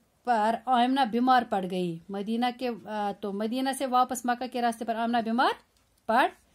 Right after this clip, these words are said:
गई और इनकी मौत वाक़ा हो गई। At the time, Muhammad, peace be upon him, was six years old। तो इस वक़्त मोहम्मद सल्लल्लाहु अलैहि वसल्लम की उम्र मुबारक छः साल की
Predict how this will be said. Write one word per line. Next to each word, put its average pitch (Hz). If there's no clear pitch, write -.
गई 220
और 233
इनकी 226
मौत 202
वाक़ा 196
हो 208
गई। 190
At 220
the 190
time, 196
Muhammad, 208
peace 214
be 208
upon 202
him, 196
was 190
six -
years 214
old। 202
तो 196
इस 226
वक़्त 208
मोहम्मद 226
सल्लल्लाहु 208
अलैहि 214
वसल्लम 196
की -
उम्र 208
मुबारक 196
छः 202
साल 180
की 311